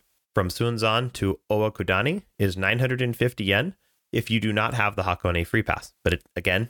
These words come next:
these are included in that Free Pass if you have it. It stops at Owakudani,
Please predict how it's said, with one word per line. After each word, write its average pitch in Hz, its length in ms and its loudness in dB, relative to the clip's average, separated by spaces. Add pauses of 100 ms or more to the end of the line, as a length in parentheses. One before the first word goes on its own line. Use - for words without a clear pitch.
these 90 160 0
are 87 220 0
included 90 400 0
in 143 180 0
that 143 200 0
Free 123 140 -2
Pass 110 360 -2
if - 100 -8
you 87 120 -2
have 104 200 -2
it. - 180 -2 (540)
It 127 140 -2
stops 175 400 -2
at 156 160 0
Owakudani, 95 760 0